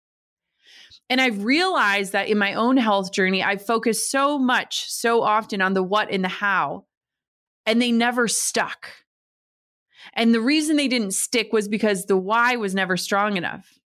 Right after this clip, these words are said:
If the why was only to fit into a certain pair of pants, to wear a certain size, or to look a certain way, it's no wonder why the what and the how never stuck.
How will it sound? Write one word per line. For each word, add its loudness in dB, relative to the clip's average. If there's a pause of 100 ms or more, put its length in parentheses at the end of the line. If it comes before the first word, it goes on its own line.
(580)
If -4
the 2
why 2
was -2
only 2
to 0
fit -2
into 0
a 4
certain -2
pair 0
of -8
pants, -2
to 0
wear 2
a 0
certain -2
size, -2
or 0
to -6
look -2
a 0
certain -4
way, 0 (220)
it's -4
no 2
wonder 2
why 0 (180)
the 0
what 2
and -2
the -2
how 0
never -2
stuck. -8